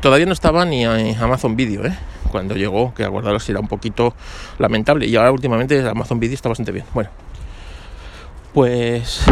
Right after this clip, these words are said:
eh, yo empecé a subir ahí, eh, un respaldo de mis fotografías, tanto personales como profesionales. Y, eh,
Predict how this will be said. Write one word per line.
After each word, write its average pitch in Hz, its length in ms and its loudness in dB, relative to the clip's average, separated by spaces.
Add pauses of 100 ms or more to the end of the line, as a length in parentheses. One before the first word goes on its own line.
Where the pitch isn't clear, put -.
(160)
eh, 117 500 -10 (200)
yo 127 140 0
empecé 135 220 -2
a - 20 -4
subir 135 240 0
ahí, 165 220 4 (800)
eh, 107 540 2
un 131 100 0
respaldo 135 400 2
de 127 100 0
mis 123 180 -2
fotografías, 110 560 -2
tanto 110 200 -2
personales 123 400 0
como 147 240 2
profesionales. 120 880 -4 (680)
Y, 196 260 4 (320)
eh, 113 580 0